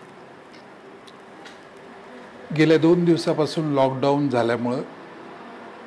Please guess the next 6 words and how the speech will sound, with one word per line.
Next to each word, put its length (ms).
काही 200
जणांच्या 500
अडचणी 500
झाल्या 320
असतील, 360
काही 400